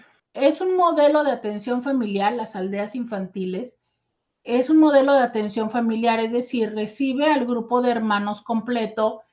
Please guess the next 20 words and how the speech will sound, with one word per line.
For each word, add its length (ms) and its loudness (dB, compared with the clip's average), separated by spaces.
y 160 4
en 200 4
la 140 4
aldea 720 4
viven 460 4
en 120 0
una 300 -2
casa, 560 2
los 280 2
atiende 420 2
y 100 -4
cuida 300 2
una 220 0
madre 340 0
sustituta 840 -2
y 100 -4
los 200 -4
espacios 560 -2
son 160 -4
familiares. 560 -6